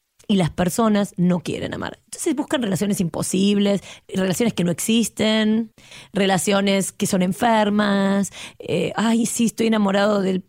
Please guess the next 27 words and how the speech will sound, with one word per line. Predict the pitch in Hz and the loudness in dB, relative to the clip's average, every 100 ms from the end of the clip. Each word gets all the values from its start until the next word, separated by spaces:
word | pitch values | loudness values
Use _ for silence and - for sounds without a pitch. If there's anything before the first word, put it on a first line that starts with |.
| - | -6
de, | 175 156 | -4 -2
de | 156 | 0
alguien | 196 214 | 0 0
que | 196 185 | 0 0
vive | 202 | 2
en | 202 196 | 2 2
el | 180 170 | 0 0
Congo | 208 208 208 | 0 0 2
belga | 202 202 202 196 196 190 | 2 2 2 2 2 0
y, | 180 180 180 175 180 - _ - | 0 2 2 0 -2 -8 _ -4
eh, | 165 175 - | 0 0 0
no | 170 180 175 165 175 180 | -2 -2 -2 -4 -2 -2
sé, | - - - - | -2 -6 -8 -4
y | 170 185 | 0 2
no | 202 | 2
tiene | 202 214 | 2 0
nada | 196 | 0
que | 202 | 0
ver | 180 | -2
conmigo", | 175 208 208 202 190 190 190 - - _ | 0 2 2 2 2 2 0 -2 -8 _
o | 190 | -6
se | - | -4
está | - 190 | -2 -2
por | 196 | -2
casar, | - - 180 180 170 | -4 0 0 0 -2
por | 165 | -4
ejemplo. | 156 175 175 156 170 165 | -2 -2 -2 -2 -2 -2